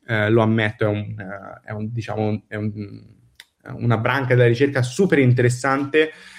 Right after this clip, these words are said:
ehm, ma non è, eh, non è la mia, però il concetto è questo, è che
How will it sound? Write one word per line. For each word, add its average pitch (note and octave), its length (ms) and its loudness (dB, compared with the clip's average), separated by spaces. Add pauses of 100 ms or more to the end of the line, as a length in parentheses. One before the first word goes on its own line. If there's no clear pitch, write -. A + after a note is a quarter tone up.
(160)
ehm, G#2+ 840 2 (1200)
ma A2 120 4
non A2 180 2
è, A2+ 320 0
eh, G#2+ 200 -6
non A#2 160 0
è A#2 60 4
la A#2 100 4
mia, A#2 420 0 (380)
però D#3+ 180 2
il C3 120 0
concetto D#3+ 360 0
è B2+ 60 0
questo, A2+ 380 0
è B2 80 2
che A#2 520 -2